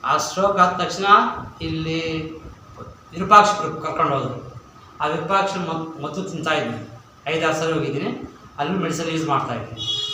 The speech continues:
ನೆಕ್ಸ್ಟ್ ಅಲ್ಲಿಂದ ನಾವು ನಿಮಾನ್ಸ್‌ಗೆ ಹೋದ್ವಿ. ನಿಮಾನ್ಸ್ ಟ್ಯಾಬ್ಲೆಟು still ಇವಾಗಲೂ ನಾನು ತಿಂತಾನಿದ್ದೀನಿ. ಆದರೆ ಸ್ವಲ್ಪ ಈ ಶೋಲ್ಡ್ರು, ಕೈ ಮೇಲೆ ಹಿಂಗೆ ಎತ್ತಕ್ಕೆ ಆಗ್ತಾ ಇರಲಿಲ್ಲ, ಇದು ಟ-, ಟೈಟ್ ಇತ್ತು,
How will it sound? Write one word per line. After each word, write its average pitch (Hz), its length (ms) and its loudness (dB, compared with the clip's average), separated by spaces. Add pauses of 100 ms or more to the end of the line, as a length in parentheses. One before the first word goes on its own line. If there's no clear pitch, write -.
ನೆಕ್ಸ್ಟ್ 175 220 -2
ಅಲ್ಲಿಂದ 190 320 2
ನಾವು 208 420 2 (520)
ನಿಮಾನ್ಸ್‌ಗೆ 190 380 8
ಹೋದ್ವಿ. 127 420 -4 (420)
ನಿಮಾನ್ಸ್ 190 360 2
ಟ್ಯಾಬ್ಲೆಟು 175 400 4
still 196 300 2
ಇವಾಗಲೂ 180 560 4
ನಾನು 170 180 0
ತಿಂತಾನಿದ್ದೀನಿ. 160 680 0 (420)
ಆದರೆ 202 340 6
ಸ್ವಲ್ಪ 208 340 -2 (600)
ಈ 160 240 -4
ಶೋಲ್ಡ್ರು, 214 600 2
ಕೈ 196 140 2
ಮೇಲೆ 180 240 2
ಹಿಂಗೆ 170 360 -2
ಎತ್ತಕ್ಕೆ 165 300 0
ಆಗ್ತಾ 143 280 4
ಇರಲಿಲ್ಲ, 117 240 0 (1200)
ಇದು 175 180 -2
ಟ-, - 300 -8
ಟೈಟ್ 214 240 6
ಇತ್ತು, - 220 -2